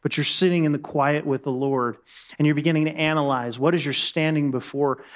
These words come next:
a holy, infinite, and righteous God? You ever stand at night looking at the stars, thinking about the universe and thinking about how small you are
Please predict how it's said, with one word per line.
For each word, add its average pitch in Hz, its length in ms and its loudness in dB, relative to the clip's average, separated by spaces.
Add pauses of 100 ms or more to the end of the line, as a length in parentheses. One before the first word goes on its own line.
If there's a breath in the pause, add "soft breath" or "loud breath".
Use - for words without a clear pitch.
a - 60 -2
holy, 165 520 2
infinite, 156 640 0
and 123 160 -2
righteous 131 460 -2
God? 120 360 -2
You 143 60 2
ever 160 140 2
stand 156 540 0
at 135 100 0
night 147 320 2
looking 147 340 0
at 131 80 -2
the 143 80 -12
stars, 135 880 0 (300 loud breath)
thinking 190 320 4
about 160 320 2
the 151 60 -2
universe 139 680 2
and 135 100 -2
thinking 151 240 2
about 131 160 0
how 139 140 0
small 143 440 0
you 120 260 -2
are 107 220 -10